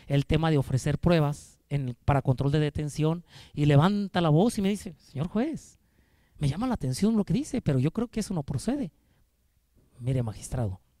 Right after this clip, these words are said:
está bien fácil el tema. Bueno, no está fácil, pero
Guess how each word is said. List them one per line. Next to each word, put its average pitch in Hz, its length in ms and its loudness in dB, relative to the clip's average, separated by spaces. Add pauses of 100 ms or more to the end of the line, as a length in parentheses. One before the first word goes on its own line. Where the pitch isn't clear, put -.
(540)
está 127 220 -4
bien 139 180 4
fácil 151 360 -4
el 107 140 -8
tema. - 340 -6 (500)
Bueno, 170 280 4
no 196 80 2
está 285 160 -2
fácil, 147 460 -6 (1040)
pero 165 300 6